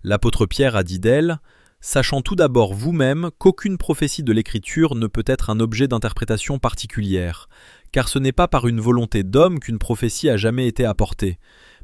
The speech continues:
mais c'est poussé par le Saint-Esprit que des hommes ont parlé de la part de Dieu. » Deuxième Pierre un, versets vingt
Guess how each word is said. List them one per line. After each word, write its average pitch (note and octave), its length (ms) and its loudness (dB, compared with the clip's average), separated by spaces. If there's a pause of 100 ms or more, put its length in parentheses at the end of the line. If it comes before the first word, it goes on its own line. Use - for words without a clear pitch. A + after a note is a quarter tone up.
mais G#2+ 100 2
c'est A2+ 160 0
poussé D3 400 2
par G#2+ 180 0
le G2 100 0
Saint-Esprit C3+ 600 -4
que - 100 -2
des G#2 300 0
hommes D3+ 300 2
ont G#2+ 100 -6
parlé B2 360 2
de G#2+ 100 2
la F#2+ 100 0
part G#2 240 0
de F#2+ 100 0
Dieu. » E2+ 320 -6 (720)
Deuxième F#2+ 440 0
Pierre C3 500 0 (180)
un, C3+ 280 -2 (260)
versets G2+ 400 -2
vingt A2+ 360 -2